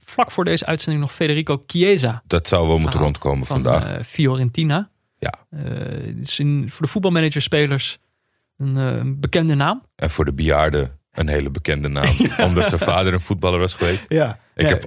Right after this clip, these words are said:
Speaker 2: al, denk ik, twaalf commentatoren horen vertellen dat als hij inval. "En als u nou goed kijkt, dan herkent u wat.
Speaker 1: <laughs>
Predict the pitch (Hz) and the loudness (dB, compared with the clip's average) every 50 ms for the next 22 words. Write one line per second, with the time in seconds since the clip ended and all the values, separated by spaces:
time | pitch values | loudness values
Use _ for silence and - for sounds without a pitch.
0 | - - - 90 87 87 87 76 87 85 82 - 85 80 - - - 98 95 98 | -4 -2 0 2 2 2 2 2 0 0 2 0 -2 -4 -4 -2 2 2 4 4
1 | 98 87 - - 92 82 80 80 80 76 - 82 78 76 78 80 76 80 - - | 2 0 0 -2 0 0 0 0 -2 0 2 2 2 4 2 2 0 -2 -4 -2
2 | - 82 78 76 73 - 71 - 76 - 76 76 73 - - 69 - - - - | 0 0 2 2 0 0 -2 -2 -2 -2 -2 -2 0 -2 -4 -6 -6 -12 -20 -20
3 | - - - - - _ _ _ - 90 85 - - - - - 82 78 78 76 | -20 -20 -20 -20 -20 _ _ _ 0 0 0 0 0 -2 0 0 0 0 0 0
4 | 78 - - 135 123 - - 98 90 85 82 - - - - _ _ _ _ _ | -2 0 0 0 0 2 2 4 4 4 2 0 -6 -16 -20 _ _ _ _ _
5 | _ _ _ - 76 67 67 73 76 - 92 98 101 - 87 78 69 69 69 - | _ _ _ -2 -2 0 0 -2 -2 0 0 0 0 2 0 0 0 -2 -4 -6
6 | - - | -10 -10